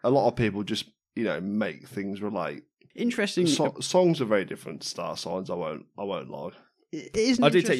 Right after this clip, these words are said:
Speaker 3: your point,
Speaker 2: point,
Speaker 3: though,
Speaker 2: though.
Speaker 3: yeah.
Speaker 2: And I'll tell you what, uh, someone said to me the other day, like, we were talking, they were talking about star signs. "What star sign are you?" I said, "I'm Scorpio." They said, "But are you actually a Scorpio?" Because they've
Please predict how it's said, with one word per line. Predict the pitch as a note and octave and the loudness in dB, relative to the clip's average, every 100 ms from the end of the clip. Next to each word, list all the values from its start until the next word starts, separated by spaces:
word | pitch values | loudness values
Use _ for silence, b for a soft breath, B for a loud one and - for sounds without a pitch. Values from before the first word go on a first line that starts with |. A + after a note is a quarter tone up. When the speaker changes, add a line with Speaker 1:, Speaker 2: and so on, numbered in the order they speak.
| A#2+ | 0
Speaker 3:
your | |
point, | A#2 - F#2+ | 0 0 0
Speaker 2:
point, | |
Speaker 3:
though, | F#2 | 0
Speaker 2:
though. | A2 | -2
Speaker 3:
yeah. | F2 F2 - | -2 -8 -2
Speaker 2:
And | D3+ D#3 | 2 2
I'll | |
tell | E3 A3 | 2 0
you | F#3 | 2
what, | F#3 C3+ - | 4 4 2
uh, | - - | -4 -10
someone | - G#3+ G3 | -4 0 2
said | F#3 D#3 | 0 -2
to | D#3 | 0
me | D3+ | 2
the | C#3 | 2
other | C3+ | 0
day, | B2 A#2 | 0 2
like, | A2+ A2 G#2 - | 2 0 -2 -4
we | B2+ | -2
were | |
talking, | D3+ C3 - | 2 0 0
they | A#2+ | -2
were | A2+ | -2
talking | - F2+ | -4 -8
about | - | -8
star | - G2 G2+ | -4 0 2
signs. | - G#2+ G2+ B B B B B | 2 -2 -2 B B B B B
"What | C#3 B2+ | 0 2
star | C3 C3 | 4 4
sign | B2 B2+ A#2 | 4 2 4
are | |
you?" | A#2 G#2 | 4 4
I | |
said, | - G#2+ | 0 0
"I'm | G2+ F#2 - | 0 -2 -6
Scorpio." | - - G2 F#2+ G2 G2+ _ _ _ _ _ _ _ _ _ _ - | -6 -4 -4 -2 -4 -6 _ _ _ _ _ _ _ _ _ _ -12
They | B2+ | -10
said, | C#3 C#3 C3 - | -8 -8 -8 0
"But | G#2 | 4
are | F#2+ D#3+ | 6 6
you | E3 D3+ | 6 6
actually | D3+ - - C3+ | 4 2 0 -2
a | |
Scorpio?" | C3+ - E3+ D#3+ - - - - _ b b b b | -2 -2 -2 -2 -6 -8 -10 -14 _ b b b b
Because | A2+ - C3 A#2+ G#2 - _ | -10 -4 -2 -2 -4 -10 _
they've | - B2 B2 A2 | -6 -4 -4 -6